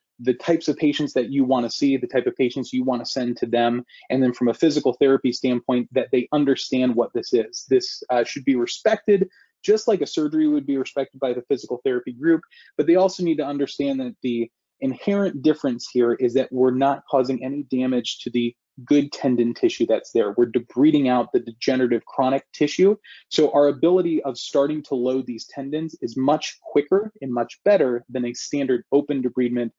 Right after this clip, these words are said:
or a tendon release or some other type of, uh, larger surgical procedure. Uh, and we'll go through that in another video talking about the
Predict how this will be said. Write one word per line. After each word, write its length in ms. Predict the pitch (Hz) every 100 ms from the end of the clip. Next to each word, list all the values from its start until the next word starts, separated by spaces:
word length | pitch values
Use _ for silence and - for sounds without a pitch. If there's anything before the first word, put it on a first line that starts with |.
| - - -
or 200 | 127 117
a 80 | 117
tendon 380 | - 131 120 113
release 500 | 113 117 117 113 - - _
or 260 | 113 120 104
some 180 | - 117
other 200 | 113 110
type 240 | - 107 -
of, 260 | 117 107 107 - -
uh, 240 | 123 - - _ _ -
larger 300 | 131 123 120
surgical 460 | - 110 107 107
procedure. 640 | - 110 - 135 110 - - _
Uh, 220 | - 123 113 -
and 160 | 135 143
we'll 100 | 170
go 160 | 175
through 240 | 170 180 165
that 220 | 147 139
in 160 | 135 131
another 280 | 131 127
video 280 | 117 127 127
talking 260 | 123 123 127
about 180 | 120
the 60 | 107